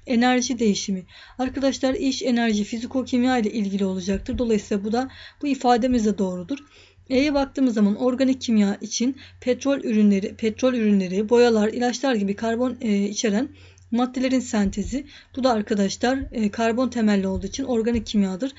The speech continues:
Dolayısıyla bunun örneği de doğrudur. E, D'ye baktığımız zaman anorganik kimya için verilen örnekte plastik üretimi demiş. Arkadaşlar plastik üretimi anorganik kimyanın alanı değil, polimer kimyanın alanına girecektir.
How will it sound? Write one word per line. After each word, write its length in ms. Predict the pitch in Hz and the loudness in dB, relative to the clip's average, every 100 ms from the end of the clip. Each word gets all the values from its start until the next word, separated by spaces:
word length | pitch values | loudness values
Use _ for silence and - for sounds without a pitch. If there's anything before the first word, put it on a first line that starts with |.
| - - | -20 -6
Dolayısıyla 340 | 254 247 254 233 | 0 2 0 0
bunun 160 | 254 | -2
örneği 360 | 254 220 233 247 | 0 2 2 2
de 80 | 202 | 0
doğrudur. 360 | 196 185 254 277 - - - | -2 -2 -6 -8 -14 -20 -12
E, 240 | 254 208 196 | -2 0 2
D'ye 240 | 277 311 | 2 2
baktığımız 420 | 277 269 294 269 | 0 0 0 0
zaman 280 | 214 220 262 - | 2 0 0 -2
anorganik 500 | 277 262 220 214 202 | 0 2 2 0 0
kimya 280 | 240 247 | 0 2
için 240 | 226 - 208 | 0 0 2
verilen 240 | 233 233 | 2 2
örnekte 440 | 247 208 190 269 269 | 2 0 0 -4 -4
plastik 420 | 269 247 - 247 | -4 -4 -6 -4
üretimi 320 | 214 214 180 | -4 -4 -6
demiş. 280 | 185 262 - - - - _ | -4 -6 -8 -18 -20 -20 _
Arkadaşlar 520 | 247 254 269 262 269 | -4 -2 -2 0 0
plastik 480 | 254 269 262 262 - | 0 -2 -2 -8 -6
üretimi 420 | 254 240 247 247 | -4 -2 0 0
anorganik 520 | 262 240 247 240 247 247 | 0 0 0 2 0 0
kimyanın 280 | 240 240 | -2 -2
alanı 400 | 240 233 220 208 | -2 0 2 4
değil, 240 | 214 254 277 | 2 0 -2
polimer 420 | - 254 254 262 | 0 2 4 2
kimyanın 360 | 262 247 254 262 | 2 2 2 0
alanına 320 | 226 202 190 | 0 0 -2
girecektir. 540 | 180 185 175 180 285 | -4 -8 -8 -8 -10